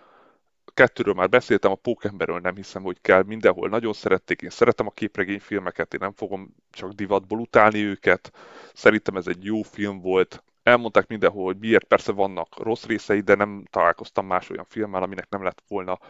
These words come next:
ennél több rossz része. És itt nem hiszem, hogy csak a, a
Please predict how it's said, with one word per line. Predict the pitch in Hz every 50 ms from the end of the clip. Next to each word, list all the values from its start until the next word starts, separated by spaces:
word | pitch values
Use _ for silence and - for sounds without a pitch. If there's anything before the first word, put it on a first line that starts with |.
| - - - - - _ _
ennél | - 107 95 95 98 92
több | 85 - 101 95 90 87 _ _ - - 82 98
rossz | 98 85 82 - - - - - _ _ _ _ _ _ _ -
része. | - 92 - 80 78 76 - - - 85 80 - - 101 -
És | 120 120 117 - -
itt | 113 -
nem | 131 123
hiszem, | 110 110 - - 104 98
hogy | 104 104 101
csak | _ - - 101 90 - -
a, | 104 90 90 90 90 - _ _ - - - - - _ _ _ _ _ _ - - 101
a | 92 90 92 90 90 90